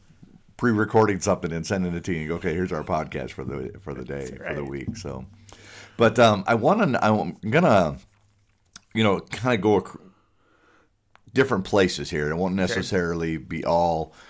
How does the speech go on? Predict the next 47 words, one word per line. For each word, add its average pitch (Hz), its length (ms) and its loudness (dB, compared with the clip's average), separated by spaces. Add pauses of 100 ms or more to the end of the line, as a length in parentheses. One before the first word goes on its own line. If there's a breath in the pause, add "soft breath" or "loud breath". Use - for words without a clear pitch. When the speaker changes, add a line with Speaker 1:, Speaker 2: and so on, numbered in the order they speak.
(140)
Speaker 1:
with, 87 360 0
uh, 67 440 -4 (600)
en-, 87 280 -6
entail 85 400 -4
and 76 80 -8
in 78 100 -8
officiating, 71 500 -8
but 78 120 -6
I 87 100 -4
just 90 240 -8
wanna 90 260 -4 (540 loud breath)
get 120 220 2
your 92 200 4
knee-jerk 107 600 2
reaction 87 480 0
when 73 100 -4
I 73 80 -4
say 87 220 -4
some 87 180 -6
of 80 60 -4
these 78 140 -6
words 82 280 -4
or 73 60 -8
say 82 180 -6
some 78 160 -8
of 67 60 -10
these 64 100 -12
phrases. - 600 -14 (200)
Speaker 2:
Okay. 139 260 -6 (340 loud breath)
Speaker 1:
So 113 440 6
my 95 200 2
first, - 500 -2
so 98 120 0
I - 20 2
ju-, 98 140 -6
just, - 580 -6
just - 260 -6
tell 104 160 2
me 113 360 -2
what 92 420 -2
you 98 60 -4
think. - 360 -14
When, 82 220 -6
when 90 100 -2
you 85 100 -2
hear 143 320 0
it, - 280 -2